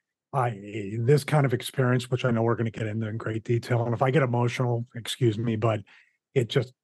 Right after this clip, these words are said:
it's something that's never gonna leave me, Ben. Never. You know, sometimes people get sick or get injured, and then when they're back to normal and they're walking around,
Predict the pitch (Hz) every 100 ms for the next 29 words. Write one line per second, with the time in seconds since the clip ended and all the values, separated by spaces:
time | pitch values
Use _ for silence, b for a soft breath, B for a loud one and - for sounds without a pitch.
0 | - 127 120 131 - - 151 143 139 123
1 | - 127 123 120 110 104 117 117 117 123
2 | 117 127 123 120 - _ _ _ 127 139
3 | 120 101 107 123 135 127 139 127 127 120
4 | 139 123 120 - - 131 120 123 - 110
5 | 120 120 123 113 104 b b _ _ 139
6 | 131 131 131 120 95 135 127 127 123 127
7 | 123 123 117 104 117 120 120 117 113 120
8 | 123 123